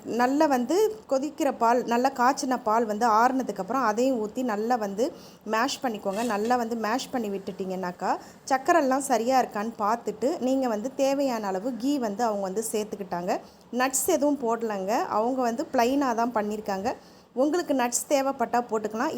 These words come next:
ஏலக்காய் வேணும்னாலும் அதை வந்து நீங்க ஆட் பண்ணிக்கலாங்க. பாப்பா வந்து பண்ணதுனால அதெல்லாம் அவங்க ஆட் பண்ணல, பிளைனா தான் பண்ணியிருக்காங்க. இந்த வீடியோ பிடிச்சிருந்ததுனாக்கா லைக் பண்ணுங்க,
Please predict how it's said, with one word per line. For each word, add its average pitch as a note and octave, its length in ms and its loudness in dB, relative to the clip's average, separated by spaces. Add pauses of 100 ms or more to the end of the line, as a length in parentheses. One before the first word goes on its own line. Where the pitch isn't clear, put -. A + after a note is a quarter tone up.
(100)
ஏலக்காய் D4+ 420 4
வேணும்னாலும் G#3+ 480 -2
அதை B3+ 160 0
வந்து A3+ 220 -2
நீங்க A3+ 120 -2
ஆட் G#3+ 260 -4
பண்ணிக்கலாங்க. F#3+ 480 -4 (480)
பாப்பா E4 320 6
வந்து C4+ 220 6
பண்ணதுனால G#3+ 500 -2 (100)
அதெல்லாம் A3+ 280 2
அவங்க A3 180 0
ஆட் G#3 260 -2
பண்ணல, G#3 380 -4
பிளைனா B3 420 0
தான் A3+ 180 0
பண்ணியிருக்காங்க. F#3+ 580 -2 (480)
இந்த C#4+ 240 2
வீடியோ D#4+ 340 0
பிடிச்சிருந்ததுனாக்கா B3 920 0 (120)
லைக் A3+ 320 0
பண்ணுங்க, A3 360 -2